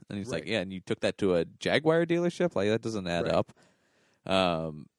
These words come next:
Speaker 1: and, but once again, we're to think nothing of this.
Speaker 2: Right.
Speaker 1: Uh,
Speaker 2: Because the facts don't matter.
Speaker 1: The facts don't matter.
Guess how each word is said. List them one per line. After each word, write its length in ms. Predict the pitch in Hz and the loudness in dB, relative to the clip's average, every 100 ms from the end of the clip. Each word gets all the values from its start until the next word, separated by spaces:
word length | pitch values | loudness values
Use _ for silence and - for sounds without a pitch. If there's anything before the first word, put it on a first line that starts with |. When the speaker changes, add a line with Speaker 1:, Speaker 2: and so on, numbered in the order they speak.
| _ _ _ - 53 | _ _ _ -18 -12
Speaker 1:
and, 280 | 50 101 85 | -6 -6 -4
but 180 | 82 - | -6 -6
once 240 | 71 87 | -10 -10
again, 220 | 98 143 95 | -8 -8 -4
we're 100 | 92 | -6
to 80 | 95 | -6
think 240 | 90 85 | -10 -10
nothing 300 | 80 - 78 | -12 -10 -8
of 140 | 80 | -6
this. 340 | 92 131 - - _ | -2 -4 -4 -14 _
Speaker 2:
Right. 280 | 156 185 87 _ _ _ _ - | -12 -10 -12 _ _ _ _ -6
Speaker 1:
Uh, 200 | 90 82 | -2 -2
Speaker 2:
Because 140 | 73 | -2
the 80 | 113 | -6
facts 300 | - 120 - | -8 -8 -8
don't 180 | 110 98 | -10 -10
matter. 260 | 123 135 - | -10 -10 -10
Speaker 1:
The 80 | |
facts 400 | 107 123 104 - | -2 2 2 0
don't 220 | - 92 101 | -4 -4 -2
matter. 400 | 117 127 62 | -2 -2 -4